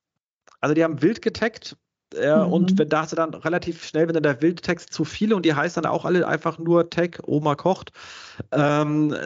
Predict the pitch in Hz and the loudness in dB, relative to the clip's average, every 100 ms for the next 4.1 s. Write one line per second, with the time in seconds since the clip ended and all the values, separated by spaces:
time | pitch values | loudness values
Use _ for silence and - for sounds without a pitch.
0 | 80 - 90 135 165 147 165 - 156 156 | -12 -18 -14 -4 -2 0 -2 -2 -2 2
1 | 170 170 135 156 165 143 139 151 156 151 | 2 2 0 0 -2 -2 -2 0 0 0
2 | 139 139 180 156 131 135 131 117 - 123 | -2 -4 -2 -2 0 0 2 -2 0 -2
3 | 143 135 175 175 135 139 131 151 147 - | 0 2 0 2 0 0 0 -2 -6 -8